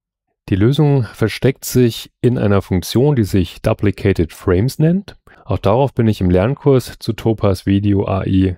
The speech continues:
eingegangen. Allerdings gab es dazu kein Videobeispiel.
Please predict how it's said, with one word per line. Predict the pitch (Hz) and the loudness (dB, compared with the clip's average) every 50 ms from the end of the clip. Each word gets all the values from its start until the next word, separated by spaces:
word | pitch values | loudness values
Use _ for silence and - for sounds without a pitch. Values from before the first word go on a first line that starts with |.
| _ _ | _ _
eingegangen. | - - 92 101 131 156 156 143 147 147 156 160 170 180 180 - _ _ _ _ _ _ | -6 -2 0 2 2 2 2 2 2 2 2 2 0 0 -2 -6 _ _ _ _ _ _
Allerdings | - 98 92 98 104 101 - | 0 0 2 2 2 0 0
gab | - 95 90 95 | 0 0 0 0
es | 95 | 0
dazu | - 95 90 - 98 | 0 -2 -2 -2 -4
kein | - - 85 82 | -2 -2 0 0
Videobeispiel. | 82 101 131 156 131 131 135 135 131 - - 135 131 123 123 | 0 0 0 0 0 0 0 -2 -2 -2 0 2 2 2 0